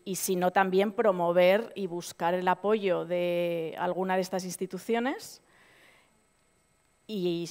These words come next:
y sumar a todos los que seáis o queráis, eh, pues movilizar recursos. Eh, a veces no es alguien que esté ya haciendo algo,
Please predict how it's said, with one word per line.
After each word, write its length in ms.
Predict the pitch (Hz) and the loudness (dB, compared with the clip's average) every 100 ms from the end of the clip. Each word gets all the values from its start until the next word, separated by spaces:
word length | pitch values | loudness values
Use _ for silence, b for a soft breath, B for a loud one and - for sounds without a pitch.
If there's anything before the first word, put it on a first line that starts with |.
| - | -8
y 100 | 180 | -8
sumar 460 | - 156 160 170 | -6 -4 0 2
a 80 | 190 | 2
todos 280 | 190 185 175 | 4 2 0
los 200 | 175 165 | -4 -6
que 140 | - | -8
seáis 500 | 165 175 180 185 180 175 | -8 -2 2 2 0 -6
o 80 | 170 | -6
queráis, 680 | 165 170 180 170 170 - - | -2 2 2 0 -4 -10 -6
eh, 600 | 180 175 170 170 165 170 | -4 -4 -4 -6 -8 -12
pues 160 | - 170 | -12 -10
movilizar 580 | 175 175 170 165 175 - | -6 -6 -6 -8 -10 -10
recursos. 680 | 160 208 240 - 165 - - - 175 | -6 -4 -4 -6 -10 -12 -20 -16 -8
Eh, 220 | 170 170 | -6 -4
a 100 | 165 | -2
veces 300 | 180 208 196 | -2 0 2
no 140 | 214 | 4
es 120 | 208 | 4
alguien 300 | 214 202 202 | 4 4 2
que 100 | 196 196 | -2 -6
esté 220 | - 196 | -4 0
ya 120 | 190 | 0
haciendo 420 | 190 202 190 190 | 0 -4 0 4
algo, 400 | 196 220 220 302 | 6 6 2 -2